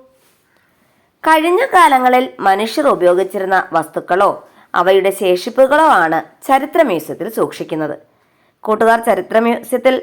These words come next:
പോയിട്ടുണ്ടോ, കണ്ടിട്ടുണ്ടോ ചരിത്ര മ്യൂസിയം? കഴിയുമെങ്കിൽ പോണം കേട്ടോ, വരുന്ന വെക്കേഷനിൽ ചരിത്ര മ്യൂസിയം സന്ദർശിക്കണം. ഉം. അവിടെ എന്താണ്, കഴിഞ്ഞ കാലങ്ങളിൽ മനുഷ്യർ ഉപയോഗിച്ചിരുന്ന വസ്തുക്കളോ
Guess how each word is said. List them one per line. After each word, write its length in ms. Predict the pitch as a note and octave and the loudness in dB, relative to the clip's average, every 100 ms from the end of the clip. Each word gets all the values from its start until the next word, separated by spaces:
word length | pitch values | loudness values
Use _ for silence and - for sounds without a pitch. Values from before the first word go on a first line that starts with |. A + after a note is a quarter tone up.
| - | -2
പോയിട്ടുണ്ടോ, 520 | G#3+ A3 C4+ G#3 D3+ - E3+ | -2 0 0 0 -2 -6 -8
കണ്ടിട്ടുണ്ടോ 480 | F3 G3+ C4 G3+ D#3 | -6 -4 -2 0 0
ചരിത്ര 340 | E3 D3+ E3+ | -4 -4 -6
മ്യൂസിയം? 600 | F3 F3 F#3+ A3+ D#4 - _ _ _ _ _ _ _ _ _ _ - | -6 -6 -2 -2 -4 -12 _ _ _ _ _ _ _ _ _ _ -2
കഴിയുമെങ്കിൽ 500 | F3+ F3 F3+ F3+ F#3+ | -2 0 0 2 0
പോണം 480 | F#3+ G3 F3+ F#3 E3+ | 0 0 2 2 0
കേട്ടോ, 240 | E3+ F#3 | 0 0
വരുന്ന 260 | D#3 D#3 E3 | 0 -2 -2
വെക്കേഷനിൽ 640 | E3 E3+ F#3 A3+ A#3+ F3+ B3 F#4 - _ _ - - | -4 -2 -2 -2 -2 2 2 0 -16 _ _ -20 -6
ചരിത്ര 320 | F#3+ E3+ - | -4 -4 -4
മ്യൂസിയം 480 | G3+ G#3+ G#3 B3 - - | -2 -2 -2 -4 -4 -8
സന്ദർശിക്കണം. 600 | E3 E3 D3+ G#3 G3 - - _ | -6 -6 -6 -4 -4 -4 -8 _
ഉം. 180 | F3+ - _ _ _ _ | -12 -12 _ _ _ _
അവിടെ 180 | D3+ F#3 | -4 0
എന്താണ്, 460 | F#3+ G3+ G#3+ A3 D3 - _ _ - | 0 0 0 0 -4 -10 _ _ -4
കഴിഞ്ഞ 340 | F3+ F3+ F#3+ G3+ | 0 0 0 2
കാലങ്ങളിൽ 580 | G#3+ G3+ G3+ G#3 C#4+ A#4+ - F3+ | 2 2 2 2 2 0 -4 -4
മനുഷ്യർ 320 | F3+ F3+ F#3+ | -4 -4 -4
ഉപയോഗിച്ചിരുന്ന 520 | F3+ F#3 F#3 F#3 F#3 | -2 -2 -4 -4 -2
വസ്തുക്കളോ 680 | F3 - E3+ G3+ A3 E3 | -2 -4 -6 0 0 0